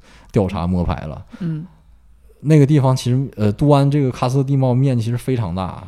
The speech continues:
Speaker 2: 嗯。
Speaker 1: 地苏河流域可能几百公里长，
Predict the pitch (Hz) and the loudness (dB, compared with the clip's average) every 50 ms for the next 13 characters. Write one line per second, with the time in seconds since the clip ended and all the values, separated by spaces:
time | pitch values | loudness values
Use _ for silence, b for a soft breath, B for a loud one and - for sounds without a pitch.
0 | - - 160 151 151 151 165 - 139 131 117 127 123 117 113 113 113 110 98 101 | -12 -8 -6 -6 -6 -6 -8 -4 -2 -2 0 0 0 0 2 0 0 0 0 0
1 | 113 120 120 113 110 104 98 95 92 90 92 101 107 110 - 95 98 110 - - | 2 2 2 2 2 0 -2 -2 -4 -4 -4 -6 -6 -6 -6 -4 -4 -4 -4 -6
2 | 117 123 - - 76 95 107 120 107 87 82 80 82 73 80 | -6 -6 -6 -6 -4 -4 -2 -2 -2 -2 -4 -8 -8 -10 -10